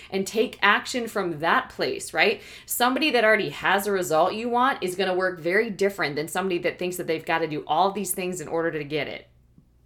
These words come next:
Desperate versus "I already have it." Different energy, right? It's like being an orphan, having this orphan spirit on you that's like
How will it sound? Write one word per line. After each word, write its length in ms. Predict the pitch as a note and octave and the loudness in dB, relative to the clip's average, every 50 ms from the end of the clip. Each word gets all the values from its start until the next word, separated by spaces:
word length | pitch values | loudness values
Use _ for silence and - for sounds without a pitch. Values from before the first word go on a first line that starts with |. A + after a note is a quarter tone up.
| _ _ _ _ _ _ _ _ _ _ E3+ D3+ | _ _ _ _ _ _ _ _ _ _ -14 -2
Desperate 640 | - F3 F#3 G3 - - - E4+ F#4+ G#4+ G#4 - - _ _ _ _ _ | 4 4 4 4 2 -2 -2 -2 -2 0 -2 -4 -10 _ _ _ _ _
versus 440 | - F#3+ G3 G3+ G3 G3 G3+ G3 F3+ | -10 -2 2 2 2 2 0 0 4
"I 140 | F#3 F3+ F3 | 4 4 6
already 260 | F3 F3+ F3 D#3+ E3+ | 6 2 2 0 0
have 280 | F3+ F3+ D#3 C#3+ C3+ B2+ | 0 2 2 2 0 -2
it." 180 | G#2+ - - - _ _ _ _ _ _ _ _ _ D#3 D3+ | -6 -10 -12 -14 _ _ _ _ _ _ _ _ _ -6 2
Different 480 | F3+ F3 E3 - - G3 F#3+ F#3 - - _ | 2 4 4 2 2 0 0 -2 -2 0 _
energy, 680 | A3+ C4 C#4 D4 C#4+ G3+ - E3+ C#3 G2+ - - - - - | 2 2 4 2 0 -2 -4 -6 -8 -8 -10 -12 -18 -6 2
right? 340 | F3+ F3+ G#3+ C#4 - - - _ _ _ _ _ _ _ _ _ _ _ _ _ _ _ _ | 4 4 4 4 2 -4 -12 _ _ _ _ _ _ _ _ _ _ _ _ _ _ _ _
It's 280 | A3 G#3+ G#3+ G#3+ - - | 4 4 4 4 0 0
like 460 | C4 B3 G3+ E3 D#3+ F3 - - - - - - - - _ - F3+ | 2 4 4 4 4 2 -2 -8 -18 -20 -20 -20 -20 -20 _ -10 -4
being 320 | E3+ G#3+ G3+ G3 F#3+ F#3 | 0 2 2 2 2 2
an 140 | F3 - - - | -2 -4 -4 0
orphan, 720 | F3+ G#3 A3 B3 - - E3 D3+ C#3 D3 F3 A3+ A#3+ - _ _ _ _ _ _ _ _ _ _ _ _ - - | 2 2 2 2 0 -4 -8 -8 -8 -6 -8 -8 -8 -12 _ _ _ _ _ _ _ _ _ _ _ _ -20 -14
having 340 | - - F#3+ F#3+ G3 G3+ G3+ | -2 0 0 2 2 2 2
this 180 | F3+ E3+ - - - | 0 0 -2 -2 2
orphan 340 | F#3+ G3 G3 G3 G#3+ G3+ F#3+ | 4 4 4 4 0 -2 -4
spirit 400 | F#3+ - - G3 F#3 F#3 F3+ E3+ | -4 -2 0 0 2 2 2 2
on 180 | E3 D3+ D3 | 0 0 0
you 140 | D3 D3 D3 | -2 -6 -4
that's 240 | C3 D3 D3 D3 - | -2 -2 -4 -2 -2
like 200 | D#3+ D3+ D3+ | -2 -2 -4